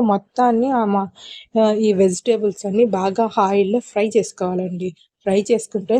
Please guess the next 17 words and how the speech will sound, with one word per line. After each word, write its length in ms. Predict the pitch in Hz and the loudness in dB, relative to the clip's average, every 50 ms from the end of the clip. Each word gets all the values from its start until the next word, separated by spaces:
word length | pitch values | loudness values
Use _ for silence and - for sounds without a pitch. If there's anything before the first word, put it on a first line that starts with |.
| 254 - | 0 -2
చాలా 280 | - 208 214 233 254 - | -2 0 2 2 2 0
టేస్ట్ 360 | - - 214 214 - - - | 0 0 -2 -2 -2 -4 -4
వస్తుందండి. 800 | 208 - - - 196 180 175 175 185 175 175 175 180 190 269 349 392 - _ _ _ _ _ _ _ _ _ _ _ _ _ _ _ _ _ _ _ _ _ _ _ | -4 -4 -4 -2 -2 -2 0 0 0 0 0 0 0 0 0 0 -2 -8 _ _ _ _ _ _ _ _ _ _ _ _ _ _ _ _ _ _ _ _ _ _ _
చూడండి, 380 | - 240 220 214 208 202 202 208 | -2 0 0 0 0 -2 -4 -6
ఇట్లా 220 | 226 220 - 220 208 196 | -6 -2 0 0 2 2
అడుగంటకుండా 800 | 190 190 185 180 196 190 185 185 170 - 185 185 190 190 226 277 311 302 - - | 2 0 0 0 -2 -2 -2 -4 -8 -8 -8 -6 -4 -2 -2 -2 -4 -6 -4 -2
మొత్తం 300 | 233 214 202 - 208 196 196 | -2 -2 0 0 -2 -2 -2
మనం 200 | 196 190 190 185 185 | -2 -2 -4 -4 -4
కలుపుతూ 380 | - 208 190 190 - 190 - 269 | -2 -2 -2 -2 -2 -4 -4 -4
మిక్స్ 280 | 247 220 175 - - - - | -4 -4 -4 -6 -8 -6 -2
చేసుకుంటూ 460 | 208 196 190 - - - 202 208 285 | -2 -2 -2 -4 -6 -10 -8 -8 -6
ఫ్రై 180 | - - 208 185 190 | -2 0 2 2 2
చేసుకోవాలి. 840 | 185 190 185 - - - - 196 180 175 175 175 175 180 190 240 302 330 _ _ _ _ _ _ _ - | 2 0 -2 -2 -6 -8 -6 -4 -4 -4 -4 -6 -6 -4 -2 -2 -4 -4 _ _ _ _ _ _ _ -2
కొంచెం 280 | 277 269 240 - 247 220 | -2 0 2 2 2 2
లో 120 | 208 196 190 | 2 0 -2
ఫ్లేమ్‌లో 400 | - 214 208 196 196 185 185 175 | 0 0 0 0 0 0 -2 -4
పెట్టుకొని, 520 | 180 180 - - - - 196 196 208 262 | -4 -8 -10 -10 -10 -8 -4 -4 -2 -2